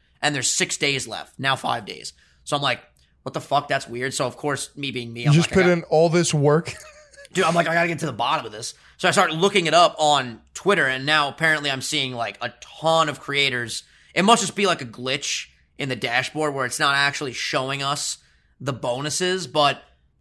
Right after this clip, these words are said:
Speaker 1: now my brain's going like, "Okay, well, I've been getting views for the last twenty-four hours. Like, is it just a visual glitch, or are these numbers not counting towards it?"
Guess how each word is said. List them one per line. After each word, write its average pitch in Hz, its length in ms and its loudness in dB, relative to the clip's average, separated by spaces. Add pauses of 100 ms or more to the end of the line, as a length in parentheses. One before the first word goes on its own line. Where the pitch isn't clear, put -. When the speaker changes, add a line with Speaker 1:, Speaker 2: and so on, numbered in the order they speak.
(120)
Speaker 1:
now 160 220 4
my 170 160 2
brain's 151 360 -4
going 143 280 -2
like, 127 200 -4
"Okay, 151 260 0
well, 127 180 -2
I've 127 160 0
been 143 140 -6
getting 151 320 2
views 143 460 -4
for 143 80 -12
the 117 80 -12
last 135 280 0
twenty-four 131 420 -8
hours. 127 380 0
Like, 117 180 -8
is 131 140 -4
it 135 80 -6
just 147 180 -6
a 113 80 -8
visual 147 480 -4
glitch, 170 460 -4
or 139 220 -4
are 127 40 -4
these 143 400 -4
numbers 135 480 -2
not 135 220 -4
counting 131 320 -4
towards 151 400 -6
it?" 156 220 -4